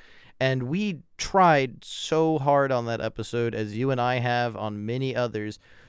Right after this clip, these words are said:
to not shit talk, because by no means, it's Stuart Gordon. Why would you ever wanna do that? It's Dario Argento in this case. Why would you ever wanna do that? But sometimes you, you really have to accept the fact that the gods have some problems, that there isn't absolute perfection.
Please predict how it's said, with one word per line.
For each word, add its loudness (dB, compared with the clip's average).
to -4
not -2
shit -4
talk, -6
because 4
by 2
no 2
means, 0
it's -10
Stuart -6
Gordon. 0
Why 0
would -4
you -2
ever -2
wanna 0
do -2
that? -2
It's -6
Dario 2
Argento -2
in -6
this -10
case. -10
Why -2
would -4
you -4
ever -2
wanna -4
do -2
that? -4
But -2
sometimes -4
you, -6
you -4
really -2
have -4
to -4
accept -6
the -6
fact -4
that -4
the -8
gods 0
have -4
some -10
problems, -4
that -4
there -2
isn't -6
absolute -8
perfection. -6